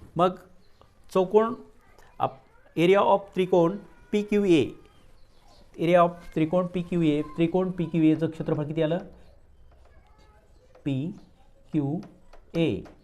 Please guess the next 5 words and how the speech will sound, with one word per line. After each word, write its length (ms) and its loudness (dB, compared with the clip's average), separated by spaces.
याचं 180 -2
आलं 260 -2
सातशे 1040 -4
पन्नास 500 -4
चौरस 600 -6